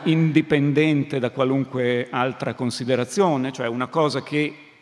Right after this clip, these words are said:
quell'azione possiede, una qualità che quell'azione possiede, o sono cose che dipendono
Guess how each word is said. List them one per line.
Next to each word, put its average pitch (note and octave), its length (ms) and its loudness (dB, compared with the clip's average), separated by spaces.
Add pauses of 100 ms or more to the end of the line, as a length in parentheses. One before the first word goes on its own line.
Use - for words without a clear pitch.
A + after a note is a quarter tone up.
quell'azione D3+ 800 2
possiede, C3 840 0
una B2 180 -2
qualità C#3+ 400 0
che - 140 -6
quell'azione D3 500 -2
possiede, D3+ 760 -2 (320)
o - 720 -2
sono F3 320 -6
cose F3+ 360 -2
che D#3 140 -4
dipendono D3 960 0